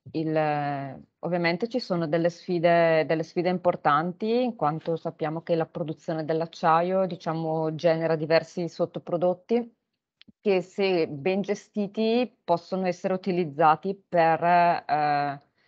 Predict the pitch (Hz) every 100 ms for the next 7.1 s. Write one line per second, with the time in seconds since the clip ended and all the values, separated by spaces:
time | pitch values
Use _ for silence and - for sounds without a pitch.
0 | _ - 180 175 170 _ 185 180 151 165
1 | - 190 185 185 - 156 165 - 131 151
2 | 165 156 160 165 165 165 - 160 160 160
3 | 175 170 156 151 160 - 196 170 160 -
4 | 147 147 165 156 151 156 156 151 151 160
5 | 151 156 175 185 170 - 165 165 165 165
6 | 170 156 156 160 160 160 165 147 131 151